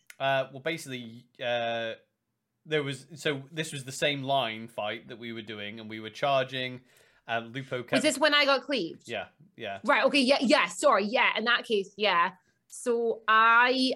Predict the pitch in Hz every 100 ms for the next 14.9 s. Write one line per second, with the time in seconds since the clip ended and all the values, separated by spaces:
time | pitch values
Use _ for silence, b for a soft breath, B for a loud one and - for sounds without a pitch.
0 | - 214 208 208 208 208 196 185 _ _
1 | _ _ _ _ _ _ _ _ _ _
2 | _ _ _ _ - 226 208 226 240 247
3 | 247 240 220 208 190 - 214 214 214 226
4 | 220 254 285 294 - 190 185 247 247 226
5 | - - 175 165 - 208 208 143 190 196
6 | 220 254 214 165 214 - 180 180 175 170
7 | 165 170 160 - _ _ 185 190 151 -
8 | - _ _ b b b b b - 214
9 | 214 208 208 214 214 _ _ - 185 180
10 | 208 254 196 170 190 170 180 - 196 220
11 | 220 185 180 175 208 202 208 185 170 -
12 | 185 190 196 208 247 247 220 - 196 214
13 | 208 202 190 175 165 160 123 185 - -
14 | _ _ _ _ _ 185 185 180 175